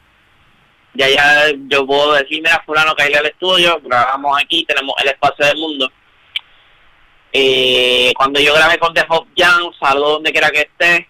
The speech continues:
en cualquier parte del mundo haciendo un par de miles de pesos, ese es un ca-,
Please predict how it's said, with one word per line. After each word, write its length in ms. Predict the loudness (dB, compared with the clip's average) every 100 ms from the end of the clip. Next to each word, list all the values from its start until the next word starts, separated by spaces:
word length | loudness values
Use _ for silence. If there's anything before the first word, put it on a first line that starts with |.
| _
en 180 | -6 -4
cualquier 300 | -6 -4 -4
parte 280 | -2 -2 -2
del 100 | -2
mundo 240 | -2 0
haciendo 300 | 0 -2 -2
un 60 | 0
par 120 | 2
de 140 | 0 -2
miles 180 | -2
de 120 | -2 0
pesos, 380 | 0 0 -2 -2
ese 120 | -2
es 140 | -2 -4
un 120 | -2
ca-, 340 | 0 2 2